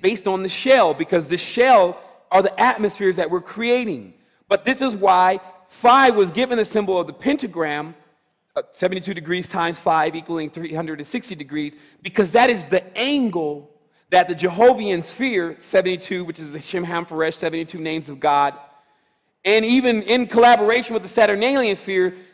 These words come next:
is actually entering or impregnating the grid or this planet or the net or the lattice work, which is in the shape of a non-, yoni, okay? So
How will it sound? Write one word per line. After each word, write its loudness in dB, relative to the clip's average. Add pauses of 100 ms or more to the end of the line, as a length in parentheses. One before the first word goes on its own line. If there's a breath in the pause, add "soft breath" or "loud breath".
is -2
actually 2
entering 0
or 0
impregnating -2
the 2
grid 4
or 2
this -2
planet -4
or 0
the -2
net 2
or 2
the 0
lattice 2
work, -2
which -6
is -8
in 0
the -4
shape 0
of -2
a -6
non-, 2
yoni, -2 (320)
okay? -6 (400 soft breath)
So 2